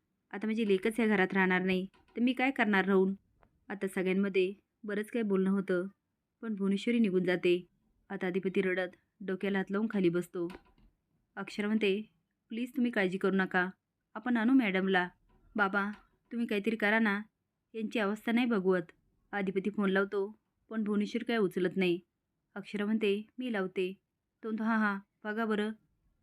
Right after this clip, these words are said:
भुवनेश्वरी म्हणते, "हां, सुनबाई." ती म्हणते, "मॅडम, प्लीज घरी या." पण काय केल्या, भुवनेश्वरी काय तयार होत नाही. चारुहास म्हणतो, "मी लावतो फोन."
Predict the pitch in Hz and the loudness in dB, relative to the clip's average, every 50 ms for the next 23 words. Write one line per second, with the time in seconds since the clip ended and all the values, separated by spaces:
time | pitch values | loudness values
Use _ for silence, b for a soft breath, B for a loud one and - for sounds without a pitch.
0 | _ _ - 208 196 196 190 - 208 196 208 208 202 196 190 196 202 196 _ _ | _ _ -8 -6 -4 -4 -2 -2 -2 0 0 2 2 2 2 2 -2 -6 _ _
1 | _ _ - 240 240 240 - 220 202 190 190 185 185 180 196 196 _ _ _ _ | _ _ -8 -6 -6 -4 -2 -2 0 2 2 2 2 2 -2 -8 _ _ _ _
2 | _ _ _ _ _ _ _ _ _ _ _ - 233 220 214 233 202 208 190 190 | _ _ _ _ _ _ _ _ _ _ _ -10 -8 -6 -4 -2 -2 0 0 0
3 | 202 202 202 214 214 - _ - 214 226 247 240 226 226 226 202 196 185 180 175 | 0 0 -2 -4 -6 -10 _ -8 -6 -4 -4 -4 -2 0 2 2 4 4 2 2
4 | 175 190 - _ _ _ _ _ _ _ - 214 208 208 196 190 180 180 180 196 | -2 -6 -10 _ _ _ _ _ _ _ -10 -8 -6 -4 -2 -2 -2 0 0 0
5 | 202 196 185 190 202 196 - _ _ _ _ _ _ 214 214 202 208 208 - 240 | 0 0 0 -2 -4 -8 -14 _ _ _ _ _ _ -6 -4 -4 -4 -4 -2 -4
6 | 240 233 247 240 240 226 190 185 185 185 180 180 - 190 180 175 185 - _ _ | -4 -2 -2 -2 -2 0 0 0 2 0 0 0 2 2 2 2 0 -2 _ _
7 | _ _ _ _ _ _ _ _ _ - 214 190 180 185 196 - 214 208 202 202 | _ _ _ _ _ _ _ _ _ -10 -8 -6 -6 -6 -4 -4 -4 -2 0 2
8 | 190 185 214 214 - _ _ _ - 247 254 233 202 180 175 196 190 - - 190 | 2 0 -2 -6 -10 _ _ _ -8 -6 -4 -4 -4 -4 -4 -6 -4 0 0 0
9 | 180 175 | 0 0